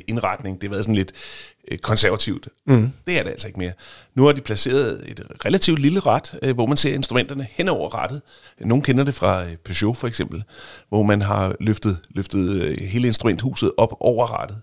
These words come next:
Speaker 1: Og det er altså også det, man har i, øh, den her bil. Og det vil sige, man, man, øh, har næsten instrumenthuset som en slags head-up display.
Speaker 2: Mhm.
Speaker 1: Det er, det fungerer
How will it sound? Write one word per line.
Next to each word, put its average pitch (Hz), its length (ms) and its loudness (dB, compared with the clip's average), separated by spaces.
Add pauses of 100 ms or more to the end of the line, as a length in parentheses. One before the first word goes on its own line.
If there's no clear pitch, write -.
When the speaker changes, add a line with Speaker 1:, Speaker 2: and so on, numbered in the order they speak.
Speaker 1:
Og - 60 -18
det 147 60 4
er 165 40 8
altså 131 140 2
også 120 120 -2
det, 143 80 -2
man 127 100 -2
har - 200 -6
i, 110 260 -6
øh, 95 280 -4
den 110 100 -4
her 123 80 -2
bil. 104 200 -6 (420)
Og - 80 -10
det 117 60 0
vil 127 60 4
sige, 131 180 6
man, 104 200 6 (120)
man, 95 360 2
øh, 87 320 -4 (360)
har - 240 -2
næsten 127 320 0
instrumenthuset 113 640 -2
som 107 100 -4
en 98 60 -2
slags - 340 -2 (340)
head-up - 300 2
display. 92 360 -4 (260)
Speaker 2:
Mhm. 127 240 2
Speaker 1:
Det 160 240 0
er, 113 60 -2 (160)
det 160 100 -6
fungerer 117 280 -2